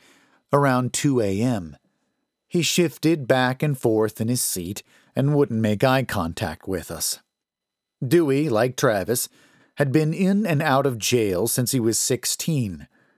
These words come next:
He also had a warrant out in Pecos County for armed robbery. "We got all night, son," Wheatley said, lighting another cigarillo. "I don't care about anything else right now.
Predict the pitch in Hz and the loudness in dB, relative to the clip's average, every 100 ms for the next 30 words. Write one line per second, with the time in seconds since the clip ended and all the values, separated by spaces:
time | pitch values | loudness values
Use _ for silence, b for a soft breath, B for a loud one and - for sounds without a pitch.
0 | _ _ _ _ 202 180 120 127 151 147 | _ _ _ _ 2 4 4 2 2 4
1 | 135 135 123 117 117 123 120 123 110 131 | 2 2 2 2 4 4 2 2 0 0
2 | 120 127 117 - 143 123 107 - 110 113 | 2 0 0 0 0 0 -2 -2 0 2
3 | 120 113 131 170 147 104 82 - _ _ | 2 2 2 2 2 -2 -6 -16 _ _
4 | _ _ _ _ _ _ _ _ _ - | _ _ _ _ _ _ _ _ _ -2
5 | 113 113 104 82 82 95 120 127 131 120 | 0 2 0 2 0 2 2 2 0 0
6 | 104 87 - - 87 85 80 - _ _ | 0 -2 -4 -4 -4 -4 -8 -14 _ _
7 | _ _ _ _ 117 92 95 87 73 - | _ _ _ _ -2 -2 -6 -6 -4 -6
8 | 80 92 - b b 135 135 117 107 104 | -6 -6 -8 b b 0 2 2 0 0
9 | 117 113 95 95 - 117 98 92 104 90 | 0 2 2 -2 0 0 0 0 0 -2
10 | 87 90 _ _ _ _ _ _ _ _ | -6 -12 _ _ _ _ _ _ _ _
11 | _ _ _ - 104 131 - 120 104 95 | _ _ _ -4 0 0 2 0 2 2
12 | 95 139 160 147 117 87 - 78 65 82 | 2 2 0 0 0 -2 -4 -6 -8 -14
13 | 71 71 | -14 -18